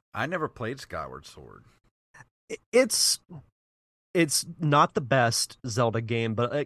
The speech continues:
Speaker 2: to me, it's not as bad as Adventure of Link or Twilight Princess. It's just really short.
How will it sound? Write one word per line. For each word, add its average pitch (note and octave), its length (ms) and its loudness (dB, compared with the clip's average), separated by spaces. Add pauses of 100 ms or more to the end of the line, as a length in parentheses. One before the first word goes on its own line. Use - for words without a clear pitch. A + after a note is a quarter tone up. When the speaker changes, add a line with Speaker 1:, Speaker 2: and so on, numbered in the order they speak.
Speaker 2:
to D3+ 120 -2
me, E3+ 180 4
it's D3+ 200 0
not C3+ 240 6
as A#2+ 160 2
bad A2 320 2
as G#2 340 -4 (220)
Adventure B2 500 -2
of G#2+ 100 -4
Link A2 440 -4
or G2+ 260 0 (180)
Twilight G#2+ 420 -4
Princess. A#2 360 -10 (300)
It's G3+ 120 6
just B3+ 200 2
really F#3 220 4
short. A#2 440 -6